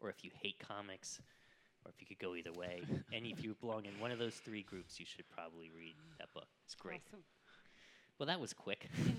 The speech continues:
Speaker 1: Okay, so, you know, um,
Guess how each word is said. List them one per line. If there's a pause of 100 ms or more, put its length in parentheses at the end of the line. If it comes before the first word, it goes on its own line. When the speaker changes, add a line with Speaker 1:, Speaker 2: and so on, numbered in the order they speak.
(520)
Speaker 1:
Okay,
so,
you
know, (160)
um,